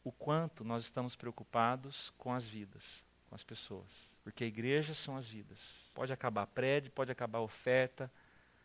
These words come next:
oferenda, programação, evento, mas as pessoas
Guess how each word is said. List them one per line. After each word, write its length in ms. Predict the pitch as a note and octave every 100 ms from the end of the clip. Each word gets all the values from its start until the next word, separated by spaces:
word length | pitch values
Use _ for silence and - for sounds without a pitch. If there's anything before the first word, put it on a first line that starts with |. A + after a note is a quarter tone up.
| _ _ _ -
oferenda, 960 | B2 - G#2+ A#2 C#3+ C3+ C3 C3 B2+ -
programação, 840 | C3 B2+ A#2 G#2+ - C#3 C#3 C3
evento, 560 | A2+ A#2+ C3+ C3 C#3+
mas 500 | C3+ B2+ A#2+ A2 G#2+
as 220 | A#2 C3+ -
pessoas 1040 | C#3+ - - B2+ B2 B2 B2+ - - -